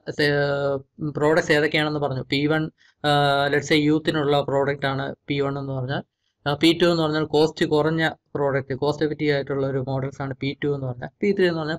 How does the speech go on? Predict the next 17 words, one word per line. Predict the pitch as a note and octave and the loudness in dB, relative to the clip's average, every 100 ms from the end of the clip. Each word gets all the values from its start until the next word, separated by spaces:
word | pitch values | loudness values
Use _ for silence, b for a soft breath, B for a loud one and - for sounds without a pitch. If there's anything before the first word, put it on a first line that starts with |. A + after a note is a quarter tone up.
| - | 0
പ്രീമിയം | F3+ F3 E3 - | 2 4 2 -2
സെഗ്മെന്റ് | C#3+ C#3 C3 A#2+ | -6 -4 -4 -4
ആണ്. | A#2 _ _ _ | -6 _ _ _
ഓരോ | D3 D#3 F3 G3 | 4 6 6 2
സെഗ്മെന്റിനെ | F#3 D3+ D#3+ E3+ | 2 0 0 -2
റെപ്രസെന്റ് | F3 D#3 D3+ D#3 D#3 | -2 -2 -4 -2 -2
ചെയ്യാനാണ് | D#3 C#3+ C#3+ | -2 -6 -8
ഓരോ | - D#3 D#3+ | -2 0 2
പ്രോഡക്റ്റ് | D3+ D3 C#3+ D3+ | 2 0 0 0
ഇറക്കിയിരിക്കുന്നത്. | D#3 C3 B2 A2+ A#2 - _ _ b b _ | 0 0 -4 -6 -10 -16 _ _ b b _
ഈ | |
സിംഗിൾ | D3+ E3+ G3 A3+ | 0 2 4 4
സെഗ്മെന്റ് | G3+ F#3 F#3+ | 4 4 4
കോൺസെൻട്രേഷൻ | F3 D#3+ E3 E3 E3 | 2 2 2 0 0
എന്ന് | E3 | -2
പറഞ്ഞാൽ | D3+ C3 D3+ - _ _ _ | -4 -4 -6 -8 _ _ _
അവർ | D#3 D#3+ F#3 | 2 4 4